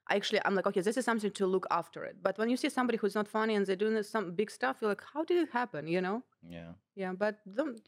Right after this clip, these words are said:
Speaker 1: it's okay. You
Speaker 2: But
Speaker 1: produce a
Speaker 2: anyway, I, I, I'm producing a
Speaker 1: Yeah, you're
Speaker 2: show.
Speaker 1: producing a show with a bunch of
Speaker 2: And
Speaker 1: white
Speaker 2: do we,
Speaker 1: people.
Speaker 2: do we have the flyer? June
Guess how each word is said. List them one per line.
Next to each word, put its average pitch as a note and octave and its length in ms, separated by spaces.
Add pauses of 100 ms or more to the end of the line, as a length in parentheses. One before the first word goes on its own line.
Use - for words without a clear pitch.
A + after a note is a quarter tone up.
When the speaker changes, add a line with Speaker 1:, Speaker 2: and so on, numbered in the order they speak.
Speaker 1:
it's D#4 140
okay. E3 240
You F#3 120
Speaker 2:
But B3 120
Speaker 1:
produce D3+ 120
a F3+ 40
Speaker 2:
anyway, F#3+ 260
I, C#3 120 (260)
I, A2+ 240
I'm A2+ 160
producing B2+ 440
a G2+ 40
Speaker 1:
Yeah, G#2 160
you're F2+ 80
Speaker 2:
show. F2 80
Speaker 1:
producing - 260
a F#3 140
show E3 100
with F3+ 140
a - 20
bunch A#2 180
of G#2+ 80
Speaker 2:
And G#2 140
Speaker 1:
white D#3+ 120
Speaker 2:
do C3+ 60
we, D3 100
Speaker 1:
people. - 160
Speaker 2:
do - 20
we D#3 60
have E3 100
the E3+ 80
flyer? F3 420 (720)
June D#3 540